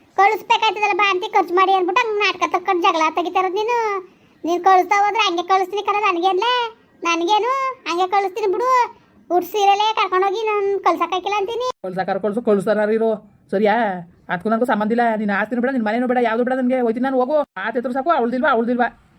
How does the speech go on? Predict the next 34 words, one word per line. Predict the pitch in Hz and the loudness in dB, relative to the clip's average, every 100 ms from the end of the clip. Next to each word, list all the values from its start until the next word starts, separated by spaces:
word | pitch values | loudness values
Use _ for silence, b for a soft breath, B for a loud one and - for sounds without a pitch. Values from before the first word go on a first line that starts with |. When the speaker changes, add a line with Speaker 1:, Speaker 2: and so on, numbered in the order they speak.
| - | -4
Speaker 2:
ಅವಳು | 175 208 247 | 2 4 4
ಅದೇ | 233 247 | 2 0
ತಕತ್ತೆ, | 240 262 226 | 0 0 0
ತಕೊಳ್ಳಿ | 214 247 | 0 0
ಬಿಡು, | 277 240 | 0 0
ನನ್ನೂ | 214 254 | 2 2
ಅವಳೇ | 226 | 2
ತಕೊಳ್ಳಿ. | 247 262 294 294 - _ - | 0 0 0 -4 -8 _ -8
ನಂಗ್ | 196 208 | -2 0
ಬೇಡ | 214 | 0
ಕತೆ. | 240 285 285 - _ - - - 185 | 0 0 -2 -6 _ -20 -20 -10 -4
ಏನು? | 214 247 269 269 - - | -2 0 -2 -4 -8 -6
ಏನ್ | 214 | -2
ನೀವು | 233 240 | 0 0
ಸಂಪಾದನೆ | 240 240 247 | 0 0 -2
ಮಾಡಿರ್ತೀರಿ, | 254 254 233 | -2 -4 -2
ಇನ್ನು | 240 | 0
ಆಡಿವ್ರಿ? | 254 277 277 - _ 202 | 0 -4 -6 -12 _ -2
ಐನ್ | 233 247 | 2 0
ಆಸ್ತಿಗೆ | 240 269 | 0 -2
ಹಿಂಗ್ | 262 | -2
ಆಡ್ತಿದ್ದೀರಿ? | 240 277 226 208 247 240 b b 202 | -2 -4 -2 -2 -4 -8 b b -4
ಇನ್ | 220 | 0
ನೀವು | 233 | 0
ಸಂಪಾದನೆ | 240 233 240 | 0 -2 0
ಮಾಡ್ಬಿಟ್ಟಿದ್ರೆ | 247 240 254 254 269 | 0 0 0 0 0
ಇನ್ನು | 233 240 | 2 0
ಆಡ್ಬಿಡಿವ್ರಿ | 220 247 247 | 0 0 0
ಮಾತ್ರ. | 247 277 277 - | 0 -2 -4 -4
ಸುಮ್ನೆ | 247 311 269 | -4 0 0
ಇರ್ಲ | 277 302 | 2 0
ಮಗ, | 277 302 330 | 2 2 2
ಇದಕ್ಲ? | 285 285 302 349 - | 0 0 0 0 0
ಓ, | 294 | -2